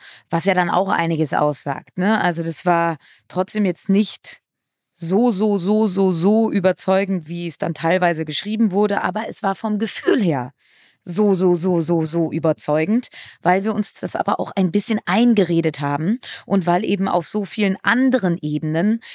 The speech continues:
das absolute Weltklasse war, wie sich diese Mannschaft präsentiert hat. Und das spielt dann eben auch in eine Gesamtwertung mit rein. Und vielleicht, ja,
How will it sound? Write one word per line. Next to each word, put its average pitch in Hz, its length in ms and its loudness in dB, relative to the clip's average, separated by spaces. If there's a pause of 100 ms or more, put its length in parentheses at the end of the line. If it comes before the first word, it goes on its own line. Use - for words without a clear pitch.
(140)
das - 260 -2
absolute 190 600 -2
Weltklasse 165 760 0
war, 143 240 0
wie 156 100 -4
sich 170 160 -6
diese 175 240 -2
Mannschaft 160 400 -2
präsentiert 156 580 -2
hat. - 180 -10 (280)
Und 180 200 -2
das - 200 0
spielt - 340 -2
dann 214 120 2
eben 202 200 -2
auch - 220 -2
in - 120 -8
eine 170 200 -2
Gesamtwertung 165 760 -2
mit 147 200 -4
rein. 139 260 2 (920)
Und 208 160 2
vielleicht, 156 580 0
ja, 165 340 0